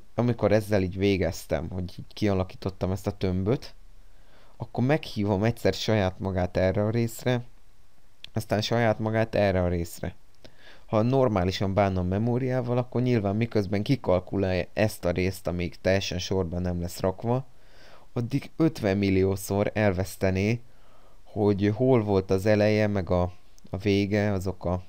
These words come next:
segédváltozók, amik tárolták, hogy meddig vannak a nagyobb számok, meg meddig a kisebbek.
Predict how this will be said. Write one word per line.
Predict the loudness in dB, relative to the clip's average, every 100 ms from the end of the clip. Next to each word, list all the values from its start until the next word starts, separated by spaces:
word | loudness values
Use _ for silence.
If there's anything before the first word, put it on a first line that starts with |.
| -14
segédváltozók, | -6 -2 2 0 2 0 0 -4 -2 -2 -2
amik | -2 -2
tárolták, | -4 -2 0 -2 -4 0 -2 0
hogy | -2
meddig | 0 0 -2 -2
vannak | -4 -4
a | -2
nagyobb | 0 0 -2
számok, | -4 -4 -4
meg | -4 -2
meddig | -2 -2 -6
a |
kisebbek. | -4 -6 -2 -2 2 0 -2